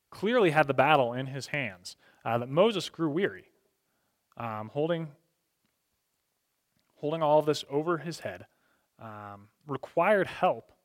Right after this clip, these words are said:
from Aaron and Hur in order to keep his hands raised and to secure Israel's victory. The fact that Moses grew tired and required assistance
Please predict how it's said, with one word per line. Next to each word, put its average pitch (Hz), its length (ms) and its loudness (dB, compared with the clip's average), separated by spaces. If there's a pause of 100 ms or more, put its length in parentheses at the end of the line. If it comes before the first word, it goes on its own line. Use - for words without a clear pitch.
(420)
from 139 160 -8
Aaron 151 280 -2
and 135 100 -8
Hur 156 260 -6
in 107 60 -14
order 123 200 -4
to 127 60 -10
keep - 220 -8
his 151 140 -12
hands 139 420 -10
raised 107 480 -8 (440)
and 139 120 -8
to 156 80 -6
secure 196 400 0
Israel's 139 360 -2
victory. - 420 -8 (1400)
The 143 80 -4
fact 175 300 2
that 156 100 -8
Moses 170 320 -2
grew 151 220 -10
tired 185 380 2
and 117 100 -6
required 151 380 2
assistance - 720 -10